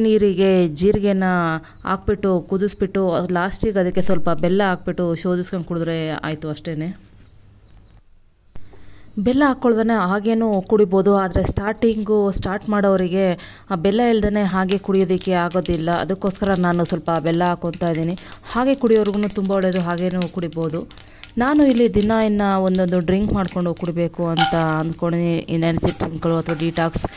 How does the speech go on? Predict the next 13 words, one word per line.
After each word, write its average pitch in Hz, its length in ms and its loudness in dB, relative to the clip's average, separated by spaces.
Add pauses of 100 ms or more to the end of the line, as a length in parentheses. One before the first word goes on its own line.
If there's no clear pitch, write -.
(320)
drinks 185 340 0 (200)
ಏನಾರು 196 360 2
ಆಯಿತು, 175 200 -2 (100)
ಕಷಾಯ 175 340 0
ಅಥವಾ 170 160 -4 (260)
ಡೈಲಿ 226 240 4 (140)
ಒಂದೊಂದು 175 400 0
ಟೈಪ್ದು 175 400 -2 (340)
ಮಾಡ್ಕೊಂಡು 165 380 -2
ಕುಡಿಯೋಣ 165 300 -2
ಅಂತ 151 120 -6 (140)
ಅಂದ್ಕೊಂಡಿದ್ದೀನಿ. 160 560 -4 (500)
ಕಾಫಿಯಿಂದ 220 600 0